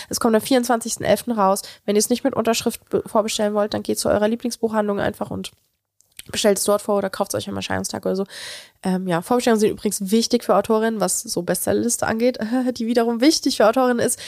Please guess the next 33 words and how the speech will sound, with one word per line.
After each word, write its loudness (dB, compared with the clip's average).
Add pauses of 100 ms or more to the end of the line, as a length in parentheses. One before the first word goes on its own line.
(140)
was 0
Sichtbarkeit 2
angeht, 2 (240)
damit 0
Leute 2
das -2
Buch 2
kaufen. 0 (360)
Sonst 0
sagt 2
der 0
Verlag 0
das -4
nächste -2
Mal, 0
"Jasmin, 2 (140)
diesmal 0
gibt's -4
weniger 0
Geld", 0
und -12
das -6
wäre 4
echt -4
sehr -2
schlecht, -6
weil -2
ich -10
mittlerweile -6 (220)
sehr -4
viel -14
Krankenkassenbeitrag -8
zahle. -8